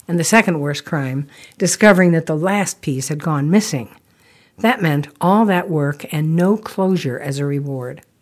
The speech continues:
In recent decades, we got hooked on murder mysteries. The good ones really began in the thirties and forties, with Sir Arthur Conan Doyle's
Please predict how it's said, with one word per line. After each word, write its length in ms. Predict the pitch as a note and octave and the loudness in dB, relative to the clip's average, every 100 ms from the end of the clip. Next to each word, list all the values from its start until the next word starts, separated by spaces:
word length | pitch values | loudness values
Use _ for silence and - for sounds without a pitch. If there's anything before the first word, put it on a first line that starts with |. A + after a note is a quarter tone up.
| _ _ _ _ _ _ _ _ _ _ - | _ _ _ _ _ _ _ _ _ _ -2
In 340 | G#3+ G#3+ G#3+ | 2 4 4
recent 400 | A#3 C4+ B3 D3 | 4 4 2 -2
decades, 540 | C3+ C3 B2 A2+ C#3 - - _ _ | -4 -6 -8 -10 -12 -14 -20 _ _
we 160 | A3+ A3+ | 0 4
got 220 | G3 D#3 | 4 2
hooked 260 | D#3 C#3+ | -2 -4
on 200 | F3+ F#3 | -2 2
murder 260 | F#3+ F#3 E3 | 4 4 2
mysteries. 580 | D3+ D3 - C3+ C#3+ - _ - _ _ _ _ - | 0 -2 -6 -8 -8 -14 _ -20 _ _ _ _ -4
The 80 | |
good 200 | G#3+ F#4+ | 4 4
ones 380 | G3+ A2+ A2 - - | 4 0 -6 -14 -8
really 320 | - C4 D#4 A#3 | 2 4 6 4
began 460 | E3 D3+ C3 B2+ | 4 0 -2 -2
in 120 | D3+ | -4
the 60 | E3 | -4
thirties 440 | - D#3+ C#3 C#3+ | 0 0 2 0
and 120 | E3+ F3 | -2 2
forties, 540 | C4 G#3+ A#2 - - _ _ _ _ _ | 4 4 2 -6 -16 _ _ _ _ _
with 160 | G#3 G3+ | 4 4
Sir 260 | - G#3+ - | 4 0 4
Arthur 400 | E3+ F3 F3+ F3 | 4 4 4 0
Conan 460 | F3 F3 D3+ D3+ | 0 0 2 2
Doyle's 640 | D#3+ A3 G#3 F3 E3 E3+ | 4 6 6 6 4 0